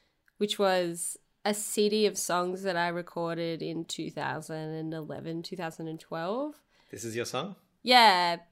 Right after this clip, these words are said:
Speaker 1: a project that I did called This Is Your Song. You can find out some more details about it on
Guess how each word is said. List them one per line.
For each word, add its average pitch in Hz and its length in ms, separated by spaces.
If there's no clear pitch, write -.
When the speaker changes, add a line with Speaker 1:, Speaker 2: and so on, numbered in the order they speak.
Speaker 1:
a 202 80
project 202 420
that 175 80
I 180 100
did 170 200
called - 220
This - 160
Is 160 100
Your 160 100
Song. - 260
You 262 140
can 285 100
find 247 180
out 233 140
some 208 120
more 175 100
details 165 360
about 160 240
it 156 160
on 165 480